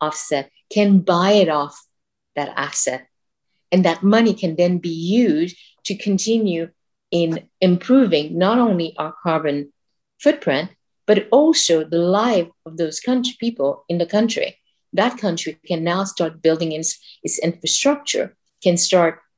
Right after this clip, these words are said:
building its educational infrastructure and creating a social, uh, contract with its population,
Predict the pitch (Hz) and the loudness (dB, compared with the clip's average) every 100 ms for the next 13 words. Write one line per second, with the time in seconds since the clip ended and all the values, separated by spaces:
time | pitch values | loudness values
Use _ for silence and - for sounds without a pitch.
0 | _ _ 160 180 170 165 160 - 160 151 | _ _ 0 2 2 0 -4 -4 -4 -4
1 | - - 160 160 - 269 370 - 156 131 | -8 -4 -4 -4 -2 0 2 -2 -4 -8
2 | - 143 147 143 - 143 - - 139 _ | -10 -12 -8 -6 -4 -4 -6 -10 -12 _
3 | _ _ 190 190 - 185 170 185 247 220 | _ _ 0 0 0 2 6 6 6 4
4 | 139 143 143 _ _ _ _ 156 156 156 | 0 -4 -10 _ _ _ _ 2 4 2
5 | - _ _ - - - 269 320 - - | -8 _ _ -10 -6 2 2 2 -4 -8
6 | - - _ _ _ _ _ _ 156 143 | -12 -20 _ _ _ _ _ _ -12 -10
7 | 139 139 139 _ _ _ _ _ _ _ | -10 -10 -14 _ _ _ _ _ _ _
8 | _ _ _ _ _ - 220 285 - - | _ _ _ _ _ -6 0 0 0 -4
9 | 139 _ 151 160 160 - 156 - - 156 | -4 _ -2 0 0 -2 -8 -8 -8 -10
10 | 151 156 190 262 - 127 | -4 2 4 4 0 -4